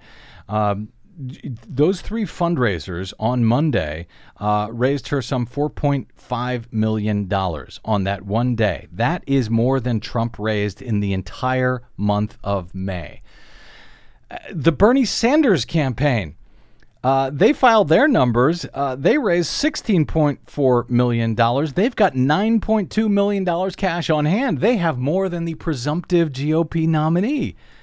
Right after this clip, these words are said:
Bernie Sanders. He's got about eight times as much more money in the bank as Trump.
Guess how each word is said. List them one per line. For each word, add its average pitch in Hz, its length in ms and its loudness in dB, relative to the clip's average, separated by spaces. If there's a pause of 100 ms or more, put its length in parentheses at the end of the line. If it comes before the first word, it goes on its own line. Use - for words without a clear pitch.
(260)
Bernie 214 220 0
Sanders. 254 640 -2 (460)
He's 190 80 -4
got 220 140 4
about 196 260 4
eight 233 300 0
times 214 520 2
as 156 240 -2
much 170 240 0
more 175 200 2
money 175 320 4
in 165 240 0
the 175 80 0
bank 147 440 0
as 147 320 -4
Trump. - 540 -4